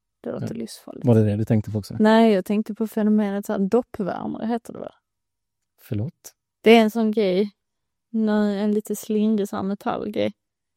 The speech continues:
Speaker 1: som ser ut som det värmeelementet i en vattenkokare.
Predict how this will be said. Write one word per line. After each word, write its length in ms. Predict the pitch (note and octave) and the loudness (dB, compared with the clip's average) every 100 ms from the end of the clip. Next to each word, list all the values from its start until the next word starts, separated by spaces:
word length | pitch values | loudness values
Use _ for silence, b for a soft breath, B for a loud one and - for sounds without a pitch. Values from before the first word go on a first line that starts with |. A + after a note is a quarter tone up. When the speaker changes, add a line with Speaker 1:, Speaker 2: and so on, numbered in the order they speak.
| - | -2
Speaker 1:
som 140 | G#3 | 0
ser 120 | G#3 | 2
ut 280 | A3+ G#3+ F3+ | 4 4 4
som 140 | G#3 G#3 | 0 2
det 80 | |
värmeelementet 840 | G#3 G#3 G3+ F#3+ F#3+ G3+ G3+ G3+ G#3 | 2 0 0 -2 -4 -6 -8 -4 -2
i 60 | G3 | -2
en 80 | |
vattenkokare. 720 | G#3 - G3+ - - - A3 | -4 -6 -10 -10 -10 -8 -10